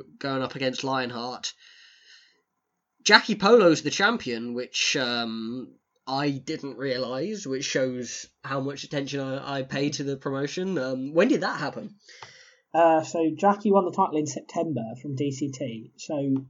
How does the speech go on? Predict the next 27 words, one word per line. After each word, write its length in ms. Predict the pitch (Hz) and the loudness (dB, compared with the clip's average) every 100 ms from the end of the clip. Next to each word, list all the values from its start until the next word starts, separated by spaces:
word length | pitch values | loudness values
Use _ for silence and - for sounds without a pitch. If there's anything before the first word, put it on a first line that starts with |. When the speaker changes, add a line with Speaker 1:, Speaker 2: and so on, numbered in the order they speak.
| - | 2
Speaker 2:
D 200 | 190 208 | 6 6
C 160 | 220 | 4
T 340 | 220 196 180 160 | 2 2 2 0
wrestled 520 | 170 180 - 156 147 131 | -4 -4 -2 0 0 -2
Stevie 360 | - 180 156 | 0 0 0
Boy 420 | 127 120 113 127 135 - - | 0 -2 -2 -4 -6 -12 -12
at 280 | 135 131 127 - - _ | -8 -8 -8 -16 -20 _
Shug's 300 | - 180 170 | 0 0 2
house 180 | 180 175 | -2 -2
party 540 | - 117 - 123 131 - _ _ _ - | -6 -8 -8 -10 -10 -12 _ _ _ 0
for 80 | 151 | 2
the 100 | 143 | 2
title 300 | 147 135 139 | -2 -4 -4
in 100 | 156 | -2
a 80 | 151 | -2
loser 420 | 147 180 208 202 | 4 8 8 8
leaves 340 | 175 180 180 - | 4 2 0 -2
the 80 | 160 | 0
U 220 | 170 160 | 2 0
K 200 | - 196 | 0 0
match. 380 | 131 113 _ _ _ _ _ _ - | -2 -6 _ _ _ _ _ _ -6
Speaker 1:
Right, 580 | 139 160 131 127 127 - _ - | -2 -2 -2 -4 -6 -12 _ -8
Speaker 2:
Um, 60 | |
Speaker 1:
right. 320 | 139 156 - - | -4 -4 -6 0
Brexit. 140 | 160 | 4
Speaker 2:
Stevie, 440 | 156 233 214 220 - | 8 10 10 6 2
Stevie, 600 | - 226 233 220 208 | 4 6 8 6 6